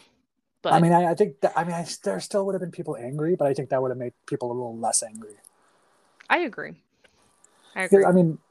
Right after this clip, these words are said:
Speaker 2: Wake the Dead's arguably gonna end up one of their best books, I
Speaker 1: Mm-hmm.
Speaker 2: think.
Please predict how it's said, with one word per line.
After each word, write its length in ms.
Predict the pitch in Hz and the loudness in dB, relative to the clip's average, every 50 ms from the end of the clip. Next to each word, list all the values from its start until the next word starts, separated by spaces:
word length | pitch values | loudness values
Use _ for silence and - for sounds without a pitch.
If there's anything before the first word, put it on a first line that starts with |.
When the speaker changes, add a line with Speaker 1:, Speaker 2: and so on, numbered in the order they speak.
| _ _ - | _ _ 2
Speaker 2:
Wake 180 | 160 175 180 | 4 4 4
the 80 | - 208 | 4 2
Dead's 240 | 190 196 190 - - _ _ _ _ - - | 4 4 2 2 -2 _ _ _ _ -2 0
arguably 960 | 139 135 147 151 143 165 160 156 156 - 156 147 147 143 139 135 127 120 107 _ _ _ _ _ _ - | 0 0 0 -2 -4 -4 -4 -6 -6 -8 -10 -8 -6 -6 -6 -6 -6 -8 -10 _ _ _ _ _ _ -6
gonna 240 | - 143 135 135 - - | -4 -4 -4 -4 -8 -8
end 160 | 127 135 127 | -8 -4 -2
up 200 | - 196 - - _ _ _ _ - 190 185 - - | -2 -2 -4 -6 _ _ _ _ -18 -18 -18 -14 -10
one 240 | - 165 139 135 123 123 | -4 0 0 0 0 0
of 40 | |
their 120 | 120 113 110 | -2 -4 -6
best 200 | 110 - - - - | -6 -8 -10 -10 -12
books, 340 | - - - - - - - - _ _ _ _ _ _ _ - | -16 -16 -16 -16 -16 -16 -16 -16 _ _ _ _ _ _ _ 2
I 160 | 143 151 147 | 2 2 2
Speaker 1:
Mm-hmm. 60 | 214 | 2
Speaker 2:
think. 380 | 226 214 185 180 175 175 - _ | -2 -10 -16 -16 -18 -20 -20 _